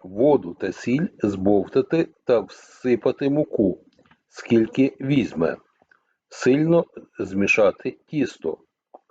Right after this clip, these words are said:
Зробити ковбаску з тіста,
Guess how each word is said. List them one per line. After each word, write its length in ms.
Зробити 540
ковбаску 960
з 140
тіста, 560